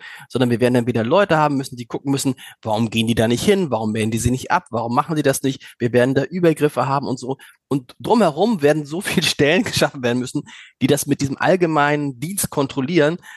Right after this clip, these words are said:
dass wir selbst die wieder nicht besetzen können. Das ist so eine typisch deutsche Herangehensweise,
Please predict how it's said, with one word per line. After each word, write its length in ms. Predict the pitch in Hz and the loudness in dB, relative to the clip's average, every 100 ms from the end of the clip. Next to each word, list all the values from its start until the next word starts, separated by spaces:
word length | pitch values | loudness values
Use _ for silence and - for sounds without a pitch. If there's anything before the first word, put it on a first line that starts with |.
| - | -12
dass 160 | - 139 | -4 2
wir 100 | 170 | 4
selbst 240 | 156 143 | 2 0
die 120 | 220 190 | -2 0
wieder 100 | 110 | 0
nicht 160 | 110 | 0
besetzen 400 | 117 110 113 - | -2 -2 -2 -4
können. 200 | - 139 | -6 -2
Das 140 | 147 160 | 0 0
ist 140 | 160 | -2
so 120 | 170 160 | -4 -4
eine 140 | 160 143 | -6 -6
typisch 440 | - 233 214 - - | -8 -6 -6 -6 -4
deutsche 480 | 139 185 - 185 | -2 -2 0 -2
Herangehensweise, 1000 | 165 147 - 165 170 165 160 143 160 160 | 0 0 0 -2 0 0 2 2 2 0